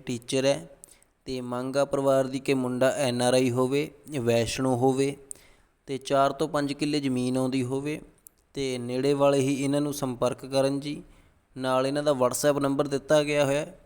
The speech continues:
WhatsApp ਰਾਹੀਂ ਤੁਸੀਂ ਇਹਨਾਂ ਨਾਲ ਕੰਟੈਕਟ ਕਰ ਸਕਦੇ ਹੋ ਤੇ ਪੂਰੀ ਜਾਣਕਾਰੀ ਲੈ ਸਕਦੇ ਹੋ। ਹਾਂਜੀ, ਅਗਲਾ ਰਿਸ਼ਤਾ ਨੋਟ ਕਰੋ ਜੀ, ਨਾਮ ਸਿੰਘ, ਪਤਾ ਮਲੇਰਕੋਟਲਾ, ਕਾਸਟ ਇਹਨਾਂ ਦੀ ਜੱਟ ਸਿੱਖ ਹੈ ਤੇ ਉਮਰ ਹੈ ਇਹਨਾਂ ਦੀ ਉੱਨੀ ਸੌ ਨੱਬੇ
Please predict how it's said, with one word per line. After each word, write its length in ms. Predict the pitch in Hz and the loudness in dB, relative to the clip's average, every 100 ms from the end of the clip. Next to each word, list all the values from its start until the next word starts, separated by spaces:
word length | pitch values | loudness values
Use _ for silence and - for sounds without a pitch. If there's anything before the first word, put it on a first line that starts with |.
| - - - _ - | -20 -20 -20 _ -8
WhatsApp 500 | 123 131 - 156 151 | -2 0 0 -2 2
ਰਾਹੀਂ 260 | 147 131 131 | 2 2 -2
ਤੁਸੀਂ 300 | 135 143 127 | -6 -6 -8
ਇਹਨਾਂ 260 | 135 143 | -4 -2
ਨਾਲ 300 | 143 135 135 | 2 2 2
ਕੰਟੈਕਟ 500 | 135 135 123 123 - | 0 -4 -2 -4 -6
ਕਰ 200 | - 123 117 | -2 0 2
ਸਕਦੇ 340 | 131 127 127 | 0 0 0
ਹੋ 60 | 123 | -2
ਤੇ 120 | 127 | -4
ਪੂਰੀ 320 | - 127 127 | -4 -4 -4
ਜਾਣਕਾਰੀ 480 | 120 120 120 127 123 | -2 -2 -2 -2 -2
ਲੈ 160 | 120 120 | -2 -2
ਸਕਦੇ 380 | 123 127 131 147 | -2 -4 -4 -6
ਹੋ। 120 | 151 - - - - _ _ _ _ _ - - - - 135 | -8 -14 -14 -14 -18 _ _ _ _ _ -20 -20 -20 -12 -6
ਹਾਂਜੀ, 300 | 143 156 160 | -4 0 2
ਅਗਲਾ 220 | 160 165 | 2 2
ਰਿਸ਼ਤਾ 360 | 156 - 160 160 | 0 -2 -2 -2
ਨੋਟ 300 | 139 131 135 | -2 -4 -4
ਕਰੋ 280 | 139 139 | -2 0
ਜੀ, 180 | 139 147 | 0 -2
ਨਾਮ 520 | 143 127 123 127 127 | -2 0 0 0 -2
ਸਿੰਘ, 500 | 127 - 131 131 135 143 | -2 0 0 0 -4 -4
ਪਤਾ 340 | 135 131 131 | -2 2 2
ਮਲੇਰਕੋਟਲਾ, 920 | 131 127 123 - 131 127 139 143 156 175 _ _ _ _ _ _ _ - | 2 0 -2 -2 -2 -2 -4 -6 -6 -16 _ _ _ _ _ _ _ -6
ਕਾਸਟ 360 | 135 131 - | -4 -4 -4
ਇਹਨਾਂ 180 | 156 156 | -2 -2
ਦੀ 100 | 156 | -4
ਜੱਟ 280 | 131 131 - | -2 -2 -2
ਸਿੱਖ 400 | - 143 143 - | -6 -4 -6 -10
ਹੈ 120 | 156 165 - - | -12 -12 -12 -8
ਤੇ 120 | - | -8
ਉਮਰ 240 | 147 131 135 | -4 0 2
ਹੈ 60 | |
ਇਹਨਾਂ 180 | 135 139 | 2 0
ਦੀ 120 | 139 - | -4 -4
ਉੱਨੀ 220 | 135 127 | -4 -4
ਸੌ 160 | 139 131 | -2 -2
ਨੱਬੇ 460 | 123 123 135 151 | -4 -4 -6 -6